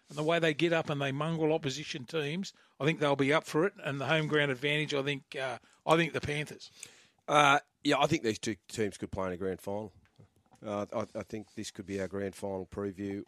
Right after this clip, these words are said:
Speaker 2: Um, I think Penrith will win. I think the fact that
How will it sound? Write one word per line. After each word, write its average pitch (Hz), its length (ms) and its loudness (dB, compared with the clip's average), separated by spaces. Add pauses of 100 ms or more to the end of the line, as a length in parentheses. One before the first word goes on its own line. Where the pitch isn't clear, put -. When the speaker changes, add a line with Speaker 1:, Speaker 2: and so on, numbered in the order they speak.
(240)
Speaker 2:
Um, 85 400 -10 (160)
I 101 100 -4
think 101 180 -10
Penrith 104 360 -8
will 95 80 -6
win. 104 280 -6 (240)
I 92 40 -10
think 101 260 -8
the 95 80 -18
fact - 320 -6
that 98 140 -8